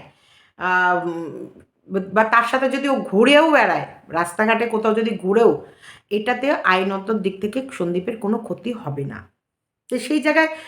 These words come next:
যেটা সন্দীপের ক্ষতি হবে না সেই দিকটায় আমি অবশ্যই রিল্যাক্স থাকবো। এই আমি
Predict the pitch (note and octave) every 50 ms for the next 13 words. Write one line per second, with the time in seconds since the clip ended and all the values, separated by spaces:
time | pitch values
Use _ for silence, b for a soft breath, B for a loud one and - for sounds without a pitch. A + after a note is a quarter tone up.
0 | B B - F#3 A3+ A3 D4+ D4 D4+ - A#3 A#3+ B3 C4 A3+ D#4 C#4+ - - C#4
1 | C#4 C#4 D#4 D#4 D#4 D#4 D#4 C#4+ C4+ A#3 A3 G#3+ - F#3 F3 G3+ G3+ G#3 A3 G#3+
2 | G3+ G3+ G3 F3+ D#3+ D#3+ F3 F#3+ - - B3+ C4+ A#3+ A#3+ A#3 A#3 A#3 A#3 - -
3 | A#3+ A3+ G#3+ G#3+ A#3+ A#3+ B B B B B B B _ - C4+ D#4 F4+ F4+ D#4+
4 | C4 B3 B3 - - B3 C4+ D#4 F#4